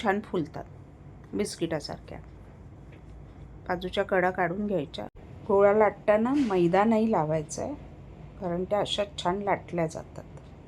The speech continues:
एकीकडे तेल ठेवलं आहे तापत मी, फार कडकडीत तेलात नाही, बारीकपेक्षा थोड्या मीठ,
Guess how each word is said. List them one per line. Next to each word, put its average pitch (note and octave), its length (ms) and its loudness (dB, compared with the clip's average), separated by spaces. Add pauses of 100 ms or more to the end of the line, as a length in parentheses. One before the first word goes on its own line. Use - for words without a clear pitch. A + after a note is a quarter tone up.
(720)
एकीकडे A3 420 6 (120)
तेल G#3+ 200 8
ठेवलं E3+ 300 0
आहे D#3 140 -2
तापत D3 260 0 (100)
मी, F#3+ 160 0 (720)
फार G#3 160 8
कडकडीत G3 440 4 (120)
तेलात F#3 340 4
नाही, F3+ 300 0 (880)
बारीकपेक्षा A3+ 680 2
थोड्या C4 500 6
मीठ, A#3 200 4